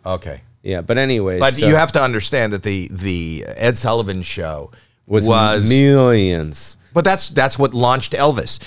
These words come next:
Speaker 1: That's what
Speaker 2: Mm.
Speaker 1: launched the Beatles.
Speaker 2: Mm-hmm.
Speaker 1: You know, one
Speaker 2: He
Speaker 1: shot
Speaker 2: was on the show with Barbra Streisand and the Rolling Stones.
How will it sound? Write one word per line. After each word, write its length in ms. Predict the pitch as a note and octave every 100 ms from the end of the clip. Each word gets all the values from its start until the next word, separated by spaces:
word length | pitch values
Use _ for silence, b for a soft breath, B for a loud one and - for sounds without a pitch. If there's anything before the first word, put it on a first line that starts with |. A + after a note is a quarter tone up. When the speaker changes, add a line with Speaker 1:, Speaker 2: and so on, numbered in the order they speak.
| B
Speaker 1:
That's 240 | - A#2+ F#2
what 180 | - E2+
Speaker 2:
Mm. 20 |
Speaker 1:
launched 380 | A#2+ B2+ - -
the 60 |
Beatles. 680 | F#2 B2 C#3 F#2+ - - G2+
Speaker 2:
Mm-hmm. 340 | G2 G2 G2
Speaker 1:
You 80 | A#2
know, 140 | B2 G#2+
one 320 | A2+ C3+ D#3+
Speaker 2:
He 40 |
Speaker 1:
shot 340 | - C#3+ D3+ -
Speaker 2:
was 180 | D3
on 160 | D3+ C3+
the 80 | B2+
show 420 | - C#3+ C#3+ C3+
with 240 | G#2+ G2+ -
Barbra 360 | A2 A#2+ A#2+ A2+
Streisand 720 | - A2 A2 A2+ A2 G#2 G2 -
and 200 | G#2+ G#2+
the 60 |
Rolling 300 | G2 F#2+ F2+
Stones. 600 | - - F#2+ C2+ - -